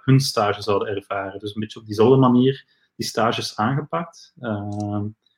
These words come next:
dus, eh, raar maar waar, maar die, die, die stage bij Vertigo Games, die heeft zeker in de beginjaren enorm, enorm veel invloed gehad op, eh, Lucas Studios. Eh, hoe dat we de dingen deden, zeker met, eh, met de studenten. Ehm, ja, ja. Dus, eh,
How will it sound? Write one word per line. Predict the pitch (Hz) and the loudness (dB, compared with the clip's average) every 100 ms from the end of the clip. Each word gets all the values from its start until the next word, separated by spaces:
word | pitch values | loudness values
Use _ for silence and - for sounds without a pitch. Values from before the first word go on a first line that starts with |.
| _ _ - | _ _ -10
dus, | 110 107 | -6 0
eh, | 104 101 113 | 0 0 0
raar | 123 110 127 170 | 2 2 2 2
maar | 135 | 2
waar, | 135 | 2
maar | 147 131 | 0 0
die, | 123 120 | 0 0
die, | 113 110 113 - | -2 -2 -4 -6
die | 110 | -6
stage | - 127 135 135 | -2 0 2 2
bij | 131 110 | 0 4
Vertigo | 110 135 139 135 | 2 2 2 4
Games, | 135 135 | 2 2
die | 117 | 2
heeft | 107 - | 0 -2
zeker | - 123 120 | 0 0 0
in | 131 | -4
de | |
beginjaren | 107 113 127 127 117 | -2 0 0 -2 -2
enorm, | 104 110 135 - | -2 -2 -4 -2
enorm | 110 123 135 | 2 4 4
veel | 135 107 | 4 2
invloed | 113 113 139 - | 0 0 -2 -2
gehad | 127 - | -4 -4
op, | 104 | -6
eh, | 113 101 98 | -2 0 0
Lucas | 110 - | -2 -4
Studios. | - 127 151 160 170 - - | -4 -2 0 -4 -6 -10 -8
Eh, | 107 104 104 _ | -4 -4 -6 _
hoe | - | 2
dat | 120 | 4
we | 117 | 6
de | 113 | 6
dingen | 113 113 | 4 2
deden, | 107 107 120 139 139 | 4 4 4 0 -4
zeker | - 113 110 113 | -4 -4 -2 -2
met, | 107 107 | -2 -2
eh, | 107 104 110 _ - _ _ _ - | -2 -2 -6 _ -20 _ _ _ -6
met | 107 | -6
de | |
studenten. | - 120 113 127 135 135 - | -2 0 2 2 -2 -4 -6
Ehm, | 120 104 104 104 101 101 101 101 107 _ _ _ _ | -4 -4 -2 -4 -4 -4 -4 -6 -10 _ _ _ _
ja, | 117 127 156 | 0 2 0
ja. | 120 131 131 | -6 -6 -2
Dus, | 127 - - | -2 -2 0
eh, | 123 | 0